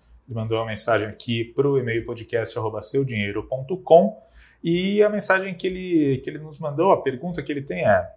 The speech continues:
é, "Eu gostaria de saber o valor mínimo pra investir em C D Bs, Tesouro Direto, L C Is, nas corretoras de valores."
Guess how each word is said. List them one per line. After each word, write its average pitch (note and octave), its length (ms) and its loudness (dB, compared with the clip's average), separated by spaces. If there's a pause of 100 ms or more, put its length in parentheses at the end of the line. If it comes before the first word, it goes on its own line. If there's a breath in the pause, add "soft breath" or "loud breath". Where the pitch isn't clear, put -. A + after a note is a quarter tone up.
(120)
é, C3 440 -2
"Eu F3 100 8
gostaria F#3 340 6
de F3+ 80 -6
saber E3 240 -4
o E3 60 0
valor D3+ 300 0
mínimo F3+ 400 -2
pra D3+ 180 -4
investir C#3+ 340 -6
em A2 80 -6
C B2+ 140 -12
D A2+ 100 -4
Bs, D3 600 -2
Tesouro G#2+ 260 -12
Direto, B2 500 0
L A2+ 120 -8
C - 180 -10
Is, D#3 500 -2
nas C#3 180 -8
corretoras C#3+ 680 2
de C#3+ 100 -8
valores." E3 880 4